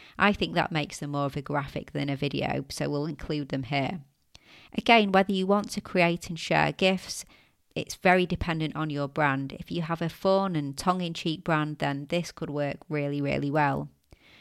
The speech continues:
What's great is you can use clips from your own videos and transform them into gifs using a free gif maker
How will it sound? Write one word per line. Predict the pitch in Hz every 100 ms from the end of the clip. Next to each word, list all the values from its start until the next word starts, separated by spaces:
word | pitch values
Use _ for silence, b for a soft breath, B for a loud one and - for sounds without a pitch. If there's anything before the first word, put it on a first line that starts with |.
| b b
What's | - -
great | - 233 214
is | 196
you | 190 185
can | -
use | 180 208 208
clips | - 175 -
from | - 160
your | 160 156 151
own | 175 180
videos | 170 156 143 135 135 -
and | 151
transform | - 143 143 - 151 143 139
them | 139 131
into | 147 135 -
gifs | 156 147 -
using | 151 147 147 147
a | 147
free | - 160 147
gif | 160 160
maker | - 135 139 151 -